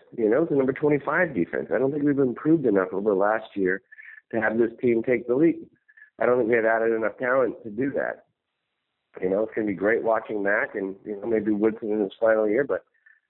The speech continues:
I think the defense is still lacking. So it's gonna be a fun offense to watch. Uh, I think there's gonna be a lot of, you know, seeing, seeing us get burned on third and seven, just like last year. I, you know, I don't see enough improvement there, but I'm looking forward to everything.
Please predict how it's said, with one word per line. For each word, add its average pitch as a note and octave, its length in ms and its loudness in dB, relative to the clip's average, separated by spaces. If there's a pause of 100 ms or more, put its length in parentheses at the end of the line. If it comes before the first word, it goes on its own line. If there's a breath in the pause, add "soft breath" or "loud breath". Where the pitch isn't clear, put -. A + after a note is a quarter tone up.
(120)
I F#2+ 120 -4
think A#2+ 280 -2
the A#2 80 0
defense A#2 420 0
is G#2+ 160 -6
still A#2 180 2
lacking. G#2+ 460 0
So F#2+ 100 2
it's F#2+ 100 -4
gonna B2 140 0
be A#2+ 120 2
a A2+ 60 2
fun C3+ 240 0
offense D3 400 0 (100)
to D3+ 60 -2
watch. D#3 280 -2 (200)
Uh, G#2 60 0
I G#2 180 2
think A2 140 -4
there's G#2+ 140 -8
gonna A2 140 2
be G#2 80 4
a G2 120 4
lot G2+ 440 0
of, G#2+ 220 2 (960)
you A2 140 2
know, G2+ 240 0 (320)
seeing, B2 380 0
seeing C3 180 2
us B2 160 2
get C3+ 220 -2
burned C3 320 0
on B2+ 160 0
third C#3+ 280 0
and C#3 180 -6
seven, C#3 340 -2
just G2 140 -12
like A2 180 -2
last C3 320 -2
year. D2 280 -6
I, G2 220 -8
you G#2 280 -2
know, F#2+ 100 0
I G#2 40 2
don't A#2 220 -4
see C3 80 -2
enough A#2 220 0
improvement G#2 480 -2
there, B1+ 200 0
but F#2 160 0 (380 loud breath)
I'm C#3 140 2
looking E3+ 260 2
forward E3+ 240 2
to D#3 40 2
everything. D#3 400 2